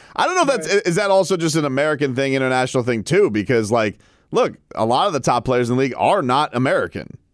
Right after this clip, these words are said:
Speaker 1: It's just
Speaker 2: Right.
Speaker 1: like, there is, there is an international,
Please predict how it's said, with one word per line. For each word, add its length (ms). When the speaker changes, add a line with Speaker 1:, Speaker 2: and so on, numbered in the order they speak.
Speaker 1:
It's 200
just 180
Speaker 2:
Right. 200
Speaker 1:
like, 200
there 220
is, 180
there 180
is 120
an 80
international, 1040